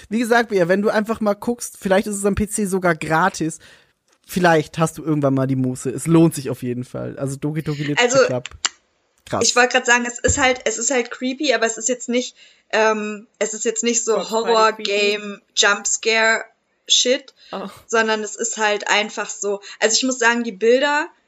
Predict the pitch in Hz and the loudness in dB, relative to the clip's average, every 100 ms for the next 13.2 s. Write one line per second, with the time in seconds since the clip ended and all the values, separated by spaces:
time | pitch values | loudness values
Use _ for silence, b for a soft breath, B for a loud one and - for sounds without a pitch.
0 | _ _ 226 220 220 220 208 - 214 214 | _ _ 0 2 0 -4 -10 -8 -8 -6
1 | 208 226 240 262 247 247 220 214 208 - | -4 2 2 2 -2 0 2 2 0 -2
2 | 233 277 233 240 220 165 220 220 - - | -4 -4 -2 0 0 -2 -4 -8 -12 -10
3 | 226 202 185 202 - 196 196 202 - 185 | -6 -6 -6 -12 -10 -8 -8 -10 -6 -6
4 | - 190 180 180 180 175 214 254 175 156 | -6 -6 -6 -6 -4 -4 -2 0 2 0
5 | 160 B B - 151 170 147 226 208 202 | -4 B B 2 4 4 4 4 2 2
6 | 196 196 196 196 _ _ 185 214 220 233 | 0 -4 -6 -14 _ _ -4 2 4 4
7 | 262 285 285 208 196 175 196 - 208 208 | 2 2 0 -2 0 0 0 0 0 0
8 | 214 208 - 196 202 208 202 202 _ _ | 0 0 0 -2 -6 -6 -6 -6 _ _
9 | - 208 208 208 202 196 202 226 226 220 | 0 0 0 -4 -4 -2 2 4 2 -2
10 | 220 - 226 226 220 208 208 208 196 190 | -6 0 0 0 -2 -2 -2 0 0 0
11 | 196 - - 220 196 208 220 220 - - | -6 -10 -6 0 0 0 -8 -12 -6 0
12 | 185 185 185 190 185 - 220 233 226 226 | 0 -2 -10 -10 -8 -6 -6 -4 -4 0
13 | 247 277 | -2 -2